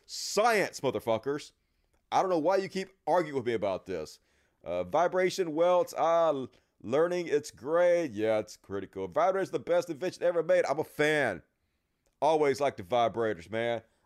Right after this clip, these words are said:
I get it from Amazon. I wear these motherfuckers out.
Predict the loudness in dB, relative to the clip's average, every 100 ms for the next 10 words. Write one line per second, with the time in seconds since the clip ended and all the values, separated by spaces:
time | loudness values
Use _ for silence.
0 | -20 -6 -4 -4 -2 0 0 -2 0 2
1 | 2 2 -2 _ _ -6 0 2 2 0
2 | -2 -6 -2 -4 -4 -6 0 2 4 2